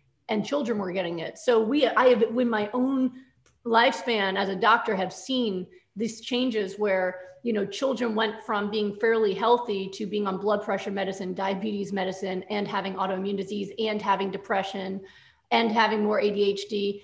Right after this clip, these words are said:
It's all connected. They are sicker than ever, younger than ever before, and it all relates back to the diet and the lifestyle that they're having.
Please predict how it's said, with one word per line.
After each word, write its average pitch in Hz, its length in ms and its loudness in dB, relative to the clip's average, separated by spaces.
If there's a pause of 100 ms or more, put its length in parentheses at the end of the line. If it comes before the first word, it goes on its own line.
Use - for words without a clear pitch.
(100)
It's - 140 -6
all 262 180 4
connected. 214 720 -4 (240)
They 220 100 6
are 208 100 0
sicker 262 520 -2
than 208 140 0
ever, 330 420 -4 (160)
younger 240 400 2
than 233 120 4
ever 214 200 2
before, 208 480 0
and 208 160 0
it - 180 -8
all 214 220 2
relates 202 360 -4
back - 280 -4
to - 80 -10
the 190 100 -6
diet 180 360 0
and 180 80 -6
the 165 40 -6
lifestyle 180 600 -4
that 165 140 -4
they're 170 120 -8
having. 190 520 -10